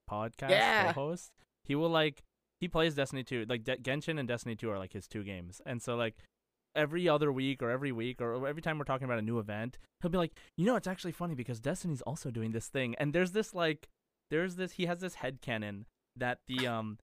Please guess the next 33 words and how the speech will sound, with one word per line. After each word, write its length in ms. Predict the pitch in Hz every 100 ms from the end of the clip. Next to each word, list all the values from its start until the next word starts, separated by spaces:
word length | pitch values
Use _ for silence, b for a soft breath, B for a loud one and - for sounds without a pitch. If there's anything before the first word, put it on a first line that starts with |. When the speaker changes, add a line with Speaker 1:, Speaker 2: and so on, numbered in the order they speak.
| _ _ _ -
Speaker 1:
like, 260 | 120 120
the, 240 | 131 127 120
the, 220 | 120 117
the 160 | 120 123
Hoyoverse 540 | 131 151 175 160 156 -
people 420 | 160 151 147 151
and 120 | 123
the 60 | 117
Destiny 300 | 131 - 147
two 180 | - 143
people, 380 | 151 139 147 143
the 120 | 120
Ideas 420 | 113 120 139 143
people, 360 | - 175 185 190
are 80 | 135
just 220 | 147 -
sitting 240 | 170 156 151
at 80 |
a 40 | 131
table 400 | - 123 139 147
and 80 | 139
they're 80 |
just 120 | 135 131
like, 140 | 120
"Yeah, 140 | 185 127
let's 200 | 151 -
just 300 | 160 - 143
do 100 | 170
that 160 | 160
this 180 | 160 180
<laughs> 120 | 170
week." 280 | 214 175 165
Like, 200 | 175